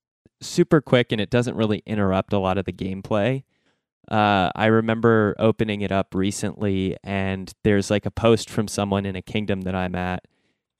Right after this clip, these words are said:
and they have a picture of my party from behind. They're like, "I could have sworn I just saw King Evan." And then another post is like,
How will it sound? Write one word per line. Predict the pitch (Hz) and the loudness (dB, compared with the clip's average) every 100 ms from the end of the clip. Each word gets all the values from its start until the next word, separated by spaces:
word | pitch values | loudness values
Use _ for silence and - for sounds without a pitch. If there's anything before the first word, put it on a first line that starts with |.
| - | -6
and | 104 101 98 95 - | 0 2 2 -2 -4
they | 113 101 98 | 2 2 2
have | 110 107 | 0 2
a | 95 | 0
picture | - 127 - 113 | 0 -4 -2 0
of | 98 | 0
my | 98 98 | 0 -2
party | - - 101 95 | -2 -2 0 -2
from | - 90 | -4 -8
behind. | 92 107 117 101 | -6 -2 -2 -2
They're | 92 | -4
like, | 92 95 - - | -4 -4 -6 -2
"I | 175 | 0
could | - 143 | 2 4
have | 117 | 2
sworn | - 151 151 | 0 0 0
I | 98 | 0
just | 92 117 - | 2 0 2
saw | 120 98 | 0 0
King | - 127 120 | -2 -6 -2
Evan." | 123 127 90 - _ _ _ - | 0 0 -2 -6 _ _ _ -4
And | 113 | -2
then | |
another | 107 107 101 | 2 2 2
post | - 98 92 - | 0 -2 -2 -6
is | 92 95 | -6 -4
like, | 92 | -4